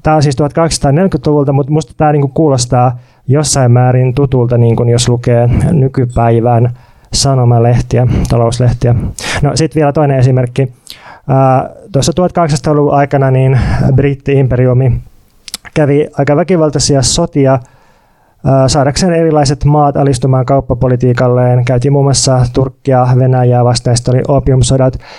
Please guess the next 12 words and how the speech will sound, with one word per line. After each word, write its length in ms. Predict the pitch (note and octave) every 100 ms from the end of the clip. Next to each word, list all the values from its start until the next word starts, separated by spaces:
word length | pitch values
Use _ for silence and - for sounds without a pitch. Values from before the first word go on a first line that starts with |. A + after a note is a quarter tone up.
| - -
Kiinaa 420 | - F3 E3+ D#3
vastaan, 380 | C#3+ C#3+ - D3
ja 80 | C#3
sitten, 340 | C#3+ C3+ C#3+ C#3 - -
ää, 180 | - G3
vuonna 320 | C3 C#3+ C#3+
tuhatkahdeksansataaviisikymmentäseitsemän 1200 | C#3+ D3+ D3+ C#3 - D3+ C3+ C3+ E3 D3+ C3 C3 B2 - _ _
Economist 420 | - - D3+ C#3+ -
kirjoitti 360 | C#3+ C#3 -
liberaalista 480 | D3+ D#3+ C#3+ C3+ -
sodankäynnistä 720 | C3 D3+ D3 C3 B2+ B2+ -
tälleen: 480 | B2+ C3+ B2 A#2+ B2